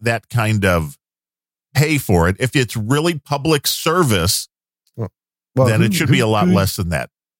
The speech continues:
Speaker 2: who says it has to be public service?
Speaker 1: Well, that would make more sense because otherwise it's not
Speaker 2: <clears throat>
Speaker 1: public service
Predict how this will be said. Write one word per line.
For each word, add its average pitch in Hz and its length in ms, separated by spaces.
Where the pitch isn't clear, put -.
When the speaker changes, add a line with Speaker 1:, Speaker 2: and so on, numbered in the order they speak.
Speaker 2:
who 101 60
says 101 240
it 90 80
has 101 200
to - 60
be 90 100
public - 320
service? - 360
Speaker 1:
Well, 147 100
that 175 120
would 180 120
make 156 180
more 131 180
sense 127 460
because 120 380
otherwise 110 680
it's 120 180
not 151 240
Speaker 2:
<clears throat> - 0
Speaker 1:
public 143 320
service 98 540